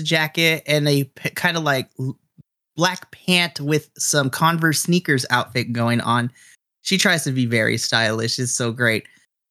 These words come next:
By the way, artists, if you're listening, if you wanna reach out and do some commissions, I would appreciate it. It'd be so great. But anyways, Terry DeLon, with her microphone in hand,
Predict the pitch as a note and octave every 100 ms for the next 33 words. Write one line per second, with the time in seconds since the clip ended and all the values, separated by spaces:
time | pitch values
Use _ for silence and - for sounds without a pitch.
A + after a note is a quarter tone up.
0 | _ C3 D3 C#3+ C#3 C3 - C3+ C3+ B2+
1 | C3+ A#2+ D3 C3 B2+ - C3+ C#3+ C3+ -
2 | - A#2+ C3+ C#3 C3+ B2 A2+ - B2 C3
3 | B2+ A#2+ A#2+ B2 A#2+ B2 A#2+ B2 - A#2
4 | A#2+ - B2+ D3 F#3 C#3 A#2+ - G#2 G#2+
5 | A#2 A#2 B2+ C3+ C3+ C3 B2 B2 A#2 A2+
6 | A#2 A#2 _ _ _ _ - E3+ D3 A3+
7 | B3+ B3+ F3 B2 B2 B2 - _ _ _
8 | _ _ _ A3+ A3+ G#3+ G#3 G3+ G3+ F#3+
9 | F3 F3 F3+ F3+ F3 F3 E3+ - F3 E3+
10 | E3+ E3+ E3+ F3